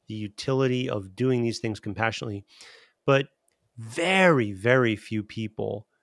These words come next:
doing E R P with a specific compassion imagery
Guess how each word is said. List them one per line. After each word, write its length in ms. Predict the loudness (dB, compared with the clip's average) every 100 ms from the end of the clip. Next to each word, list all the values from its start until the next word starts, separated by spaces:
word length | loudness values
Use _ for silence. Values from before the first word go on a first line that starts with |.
| _ _ _ _
doing 360 | 0 2 4 2
E 200 | 0 2
R 180 | 2 2
P 580 | -2 -4 -2 -4 -6 _ _ _ _ _ _ _ _ _ -2
with 200 | 0 0
a 160 | -2 -6 _
specific 960 | -8 -8 -4 -4 -2 -2 0 -2 -4 -12 _ _ _ _ _ -10
compassion 600 | -8 -2 0 0 -2 -4
imagery 920 | -2 -2 -4 -4 -4 -4 -4 -6 -10